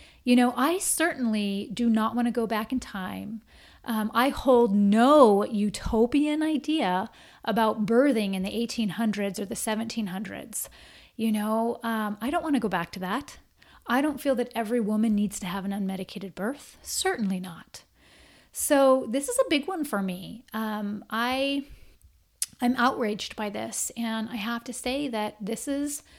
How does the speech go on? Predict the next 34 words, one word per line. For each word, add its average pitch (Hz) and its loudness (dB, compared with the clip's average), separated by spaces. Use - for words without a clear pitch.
this 240 2
is 262 -2
the 247 0
rhetoric 214 2
that 220 -6
sticks - -6
in 226 2
your 214 0
mind, 214 -4
and 190 -2
this 202 -6
is 226 -4
when 220 -2
I 202 -4
work 208 -6
with 240 -4
women 214 -2
postpartum 233 -4
trying 220 -2
to 220 -8
heal 226 -4
and 226 0
help 220 -2
them 208 -4
process 262 -4
their 214 -4
birth 208 -2
experience. 320 -6
These 220 -8
are 254 -8
the 269 -8
things 208 -6
I 220 -6
hear, 185 -12